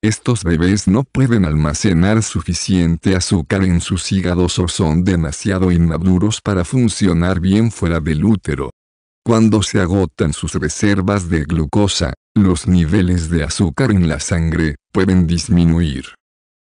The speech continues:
Las afecciones congénitas como el hipopituitarismo,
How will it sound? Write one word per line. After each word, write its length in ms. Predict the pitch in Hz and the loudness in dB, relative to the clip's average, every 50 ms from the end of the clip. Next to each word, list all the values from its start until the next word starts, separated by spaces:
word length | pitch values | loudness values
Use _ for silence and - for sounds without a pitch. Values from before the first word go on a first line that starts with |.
| _ _ _ | _ _ _
Las 340 | 117 110 107 104 101 - - | 2 4 4 2 2 0 -2
afecciones 920 | 120 - - 80 - - - - - 95 92 95 95 92 98 101 - - | -2 -2 -2 -6 -6 -8 -8 -2 0 2 2 4 4 2 2 0 -2 -2
congénitas 880 | - 120 110 95 - - 92 92 95 95 92 82 - 107 98 98 - - | 0 0 0 0 0 0 2 2 4 2 2 2 0 -2 -2 -2 -4 -2
como 240 | - 113 101 98 92 | 0 2 4 4 4
el 140 | 92 87 | 4 2
hipopituitarismo, 1400 | 90 85 78 - - 78 67 - - - 78 - 85 85 82 71 - 110 85 85 101 117 98 - 92 87 90 92 85 | 2 0 -2 -4 -6 -6 -6 -6 -8 -8 -4 -2 0 0 0 0 0 0 0 2 2 0 0 0 0 0 0 0 -2